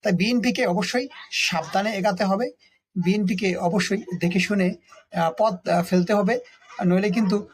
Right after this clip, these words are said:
আহ, মহা একটা বিপদে তারা পড়তে পারেন। তাই আসুন আমরা যারা বিএনপি করি, দলের স্বার্থে, দলের ভবিষ্যতের স্বার্থে আমরা অসৎ উপায় ইনকাম করা পথ বন্ধ করি।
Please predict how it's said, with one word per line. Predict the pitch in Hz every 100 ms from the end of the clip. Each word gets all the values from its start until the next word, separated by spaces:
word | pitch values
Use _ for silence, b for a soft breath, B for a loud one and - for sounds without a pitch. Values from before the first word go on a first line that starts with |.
| _ -
আহ, | 185
মহা | 180 180 196 180 185
একটা | 196 180 165 180 156
বিপদে | 185 220 180 170 170 170
তারা | 175 160 151 -
পড়তে | 220 185 202
পারেন। | 170 147 143
তাই | 196
আসুন | 180 180 240 - -
আমরা | 175 170 165 151 - 180
যারা | 160 160
বিএনপি | 170 208 180 190
করি, | 196 254 - _ 180
দলের | 190 262
স্বার্থে, | - 185 - 214 - _ _ _ _ _ _ _ _ 175
দলের | 175 185 175 147
ভবিষ্যতের | 160 185 - 247 240
স্বার্থে | - 185 - 294 - _ _ _ _ _
আমরা | 170 170 165 170 - _ _ -
অসৎ | 180 196 185
উপায় | 370 180 175 - - _ _ _ _ _ _ _
ইনকাম | 202 185 202
করা | 180 196 165 180 _ _ _ _ _ _ _ _ _
পথ | 240
বন্ধ | 180 175 165
করি। | 165 139